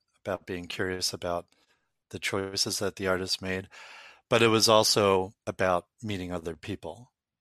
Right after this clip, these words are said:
and being curious about their interior lives and,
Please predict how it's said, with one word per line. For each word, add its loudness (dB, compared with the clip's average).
and -8
being -8
curious -6
about -8
their -8
interior -8
lives -8
and, -14